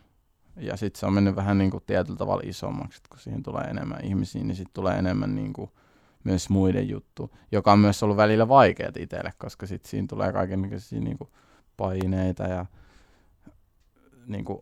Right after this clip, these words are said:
myös aattelee sitä, että ei ehkä välttämättä aina pysty olemaan niin samalla tavalla autenttinen kuin silloin, kun tietää, että okei, mä teen tätä vaan itselleni, niin että on kiva.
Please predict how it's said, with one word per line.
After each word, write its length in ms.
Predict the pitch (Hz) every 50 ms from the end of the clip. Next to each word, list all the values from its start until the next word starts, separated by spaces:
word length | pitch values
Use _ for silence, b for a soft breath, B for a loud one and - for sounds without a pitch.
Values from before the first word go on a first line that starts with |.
| - -
myös 340 | 95 104 107 101 92 - -
aattelee 540 | - 98 95 90 95 - - - - - 85
sitä, 160 | - - - - -
että 180 | - _ _ - _ -
ei 220 | - - 98 90 87
ehkä 260 | 104 107 - - 117
välttämättä 420 | 117 107 107 104 - - 107 104
aina 140 | 107 107 101
pysty 300 | 92 95 98 - - -
olemaan 300 | - 101 101 98 95 95
niin 300 | 90 92 92 90 104 101 b b b b b b b b _ _ -
samalla 280 | - 110 104 98 92 90
tavalla 280 | 95 95 92 92 -
autenttinen 580 | 82 92 92 92 90 90 92 - 92 92 90 87
kuin 100 | - -
silloin, 380 | - - 98 101 92 95 92 90 _ - -
kun 120 | - 113 - -
tietää, 360 | - - - - - 123 -
että 120 | - - -
okei, 180 | - - -
mä 100 | - 110 -
teen 180 | - - -
tätä 120 | - 107 -
vaan 220 | - - - -
itselleni, 300 | - - - - - -
niin 100 | - -
että 140 | 101 - -
on 100 | - 98
kiva. 300 | - 101 - - 87 87